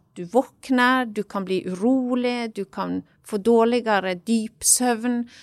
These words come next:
du, ehm, får for lite søvn over tid, og du, ehm, det blir en,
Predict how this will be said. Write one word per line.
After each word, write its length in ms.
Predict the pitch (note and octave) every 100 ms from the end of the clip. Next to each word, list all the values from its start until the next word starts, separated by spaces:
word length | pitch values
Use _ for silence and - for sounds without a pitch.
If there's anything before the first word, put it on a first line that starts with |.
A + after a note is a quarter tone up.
| -
du, 400 | - G3+ G#3+ G#3 -
ehm, 440 | G3 F#3+ E3+ E3 - - - -
får 220 | - A#3
for 140 | -
lite 460 | F#3+ A#3+ C4+ - C4
søvn 400 | C4 B3+ A#3+ B3+
over 160 | B3+ B3+
tid, 480 | - A#3+ B3 A#3+ - _ _ _ -
og 120 | A3+
du, 340 | G#3+ G3+ G3 G3
ehm, 560 | F#3+ F#3 F#3 F#3 F3+ F3+ _ _ _ -
det 240 | G3+ G3+
blir 200 | A3 A#3+
en, 160 | G#3 F#3+